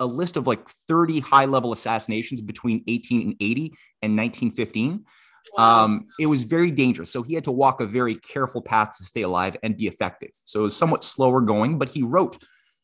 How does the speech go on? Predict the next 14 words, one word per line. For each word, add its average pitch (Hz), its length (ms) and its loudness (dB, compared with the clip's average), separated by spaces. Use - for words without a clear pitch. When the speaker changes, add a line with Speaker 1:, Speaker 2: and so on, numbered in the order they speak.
Speaker 1:
uh, 110 280 2
about 117 300 2
how 131 180 2
he 123 160 -2
envisioned 113 400 -2
a - 20 -14
Canada 117 380 -4
of 95 160 -4
sixty 139 400 -6
million 120 560 0
with 113 280 -6
full, 143 340 0
full 151 320 -2
electrification, 123 1200 0